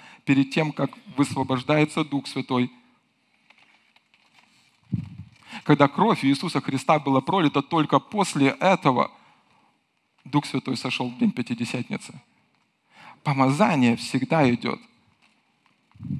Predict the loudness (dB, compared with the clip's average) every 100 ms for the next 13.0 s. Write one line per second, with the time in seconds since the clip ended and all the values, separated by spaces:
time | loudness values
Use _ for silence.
0 | -8 -10 -6 -4 -2 -4 -6 -6 -6 -6
1 | -10 -14 -20 -14 -10 -10 -10 -18 -20 _
2 | _ _ _ _ _ _ _ _ _ _
3 | _ _ _ _ _ _ _ _ _ _
4 | _ _ _ _ _ _ _ _ _ _
5 | _ _ -20 -8 0 2 4 4 6 6
6 | 4 0 0 2 0 -4 -8 0 2 2
7 | 0 _ _ _ -2 0 0 -2 _ _
8 | _ _ _ _ -4 -2 0 0 0 -2
9 | 0 -2 -4 -12 -14 -12 -4 0 2 0
10 | 0 0 -2 -4 -2 -2 -4 -6 -6 -6
11 | -4 -2 -2 -2 -6 -8 _ _ _ -2
12 | 0 0 0 0 -2 -2 -2 -2 -6